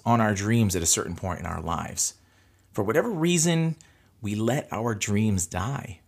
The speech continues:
We don't allow ourselves to continue dreaming. And that's what I want to focus on today.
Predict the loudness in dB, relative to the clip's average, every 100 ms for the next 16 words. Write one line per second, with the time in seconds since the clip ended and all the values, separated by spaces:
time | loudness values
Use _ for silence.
0 | _ -4 0 4 4 2 0 0 0 2
1 | 2 2 2 0 -4 -4 -4 -4 -4 -4
2 | -4 -2 -2 -6 -10 -16 _ _ _ _
3 | 0 0 0 0 2 2 2 0 -4 -2
4 | 0 2 0 0 0 0 -2